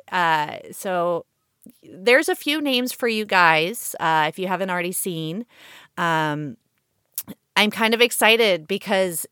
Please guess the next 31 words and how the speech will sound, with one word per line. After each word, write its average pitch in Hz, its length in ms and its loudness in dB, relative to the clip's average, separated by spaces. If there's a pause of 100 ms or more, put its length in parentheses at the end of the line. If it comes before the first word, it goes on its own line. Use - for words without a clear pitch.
(100)
if, 190 280 -8 (640)
if 196 160 0
The 240 120 -4
Stand 277 340 0
is 269 100 -4
gonna 208 460 -2
start 185 380 -2
casting, 196 640 -2
that 180 160 2
means 185 220 -6
it's 180 200 -6
really 147 240 -6
gonna 143 180 -8
happen. 127 480 -10 (480)
And 190 320 0
I 196 120 -4
know 202 160 2
I 214 60 2
should 214 180 -8
have 196 180 -4
more 185 160 -4
faith 175 280 -4
in 170 80 -8
the 160 80 -6
project, 156 560 -4
but 160 220 -4
oh 214 80 -4
my 208 160 -4
gosh, 135 280 -2
you 151 60 -10
guys, 127 460 -6